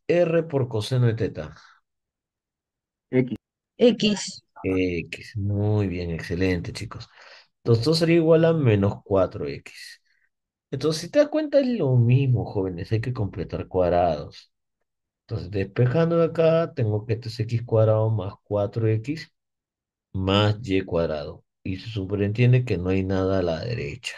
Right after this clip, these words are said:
Speaker 1: Entonces, acá le sumo más cuatro y más cuatro. Y esta expresión es conocida.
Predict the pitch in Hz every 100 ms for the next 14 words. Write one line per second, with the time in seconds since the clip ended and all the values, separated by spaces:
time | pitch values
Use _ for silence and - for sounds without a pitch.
0 | - _ _ _ _ _ _ _ _ _
1 | - - 95 92 95 - 113 107 101 -
2 | 110 95 90 85 87 117 175 170 - 120
3 | 123 123 131 160 196 _ _ _ _ _
4 | _ _ _ _ - 101 98 90 82 78
5 | - 80 60 - - _ _ _ _ _
6 | _ _ _ _ _ _ _ _ _ _
7 | _ _ _ 113 110 113 123 123 135 151
8 | 147 143 156 160 160 170 90 95